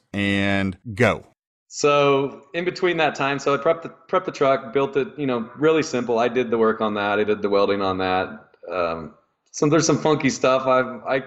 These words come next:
Speaker 2: you know, I do with stuff with square tube 'cause I understand that more. It's more like a piece of wood.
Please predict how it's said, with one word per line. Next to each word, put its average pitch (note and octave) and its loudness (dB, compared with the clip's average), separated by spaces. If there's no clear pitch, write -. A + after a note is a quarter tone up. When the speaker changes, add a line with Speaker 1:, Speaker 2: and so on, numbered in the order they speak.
Speaker 2:
you C#3 -4
know, B2 0
I A2+ -2
do C3+ 2
with C3 2
stuff C3+ 2
with A2 -4
square C3 0
tube B2+ -2
'cause A#2+ -2
I B2 2
understand B2 0
that A#2 0
more. B2 2
It's A#2+ -4
more A#2+ 0
like G#2+ 0
a - -10
piece A#2+ -4
of A2+ 0
wood. A#2+ 2